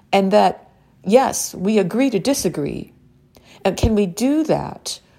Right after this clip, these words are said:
without disappearing? And for things to, to go a step further, what can be done to,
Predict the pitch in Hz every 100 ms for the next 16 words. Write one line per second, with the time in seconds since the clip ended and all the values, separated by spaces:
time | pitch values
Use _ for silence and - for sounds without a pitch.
0 | - 180 190 180 208 202 - 180 151 170
1 | 196 _ _ _ _ _ _ - 311 330
2 | 175 151 190 - _ _ _ _ _ _
3 | - - 233 277 294 311 - 233 - -
4 | 175 _ _ _ _ _ _ - _ -
5 | 220 175 240 220 214 - - - - 247
6 | 240 202 170 - - - 220 381 - 349
7 | 320 233 196 - 160 147 - - _ _
8 | _ _ _ _ - 220 190 175 165